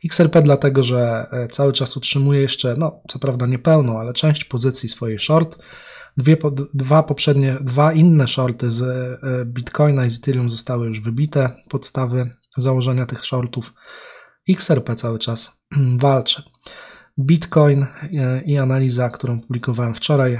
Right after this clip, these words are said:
Warto się zapoznać, nawet jeżeli ktoś liczy na dzisiejsze omówienie, to zawsze tutaj warto przeczytać. One nie są jakoś mocno długie. Z reguły Bitcoin jest najbardziej rozbudowany, ale to jest kilka zdań, e, w którym, w których zresztą też podkreślam, że uważam, że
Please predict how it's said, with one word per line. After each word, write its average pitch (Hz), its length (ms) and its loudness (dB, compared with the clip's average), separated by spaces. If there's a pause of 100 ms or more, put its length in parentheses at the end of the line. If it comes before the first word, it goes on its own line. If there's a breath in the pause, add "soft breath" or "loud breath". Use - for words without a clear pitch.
(120)
Warto 135 340 -2
się 127 120 -6
zapoznać, 131 500 0
nawet 127 180 -4
jeżeli 120 240 -4
ktoś - 400 -8
liczy 127 300 -6
na 123 120 -2
dzisiejsze 120 420 -4
omówienie, 117 400 -4
to 117 140 -6
zawsze 127 300 -6
tutaj 117 240 -8
warto 117 300 -6
przeczytać. - 460 -10
One 123 140 -2
nie 135 120 0
są - 140 -4
jakoś - 260 -8
mocno 120 300 -6
długie. 120 360 -4 (1000 loud breath)
Z 127 40 -4
reguły 123 260 0
Bitcoin 127 360 -2
jest 120 140 -8
najbardziej 123 380 -2
rozbudowany, 117 640 -4
ale 120 380 -8 (200)
to 147 120 -12
jest - 180 -8
kilka 131 320 -4
zdań, 110 380 -4 (320 loud breath)
e, 123 160 -10
w - 60 -20
którym, 131 340 -2
w - 40 -14
których 175 380 4
zresztą 139 360 2
też 139 160 -2
podkreślam, 120 600 -4
że 117 100 -4
uważam, 113 440 -4
że 110 180 -8